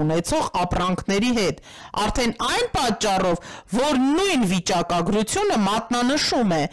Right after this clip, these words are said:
երկու հազար քսաներեք թվականին հայրենական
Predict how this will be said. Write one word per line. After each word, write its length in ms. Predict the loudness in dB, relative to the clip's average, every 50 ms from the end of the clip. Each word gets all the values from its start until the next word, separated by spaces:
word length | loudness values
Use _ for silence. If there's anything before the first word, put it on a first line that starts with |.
| -8 -14 -18 -14 -8 -4 0
երկու 320 | 0 0 0 0 0 0 0
հազար 380 | 0 0 0 0 0 -2 -2 -2
քսաներեք 720 | -4 -2 -2 0 0 0 2 2 2 2 2 0 0 -2 -2 -2
թվականին 680 | 0 2 2 0 0 0 -2 0 0 0 0 -2 -4 -6 -12 -14 -14 -14 -14 -8 -6
հայրենական 760 | -2 0 0 0 2 2 0 0 -2 -2 -2 -2 -2 -2